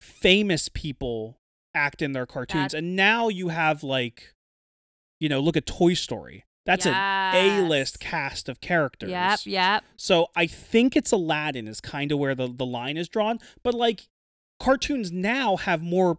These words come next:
Speaker 1: people that you would recognize in them. That's just kind of the way the, the, the, the development has gone, I guess.
Speaker 2: No, then that's, that's def-, and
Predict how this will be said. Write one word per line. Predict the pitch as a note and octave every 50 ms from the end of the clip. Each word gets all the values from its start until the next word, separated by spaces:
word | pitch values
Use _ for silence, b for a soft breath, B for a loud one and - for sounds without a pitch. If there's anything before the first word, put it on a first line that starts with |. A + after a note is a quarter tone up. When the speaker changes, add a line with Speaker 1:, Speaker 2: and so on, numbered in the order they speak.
| _ -
Speaker 1:
people | - - - G#3+ F#3+ A3 F#3
that | E3+ E3+ D#3+
you | D3+ D#3 F3 F3+
would | D#3 D3+ D3 C3 C3 C#3
recognize | D3 D3+ - D3+ C3+ C#3 C#3 B2 B2 A#2 A2+ -
in | - - C#3+ C#3+ C#3
them. | C3 B2
That's | A#2+ B2 B2
just | - D#3+ C#3+ -
kind | - - - D3 D3 C#3+
of |
the | C3 C3
way | B2 B2+ B2+
the, | A#2+ A#2+ - - - -
the, | - B2 A2+ A2 - _
the, | - A2+ G#2+ A2 - _ _ _ -
the | A#2+ A2 - _ _ _ _ _ _ _ _ _ _ _ _ _ _ _ _ _ _ _ _
development | - B2 A#2 B2 A#2 B2 A#2+ A#2+ A#2+ A#2+ A2+
has | A2+ A2 -
gone, | - G#2+ G#2+ B2 B2 A2+ G2
I | F2+ F2+
guess. | F#2+ F#2 - F#3+
Speaker 2:
No, | G3+ B3+ C#4+ B3 G3
then | F3+ F#3 F3 F3
that's, | E3+ F3 G3+ G3+ - - -
that's | - E3+ F3 F3+ - _
def-, | - F#3 F3+ _ _ _ _ _ -
and | G3+ F#3+ F3+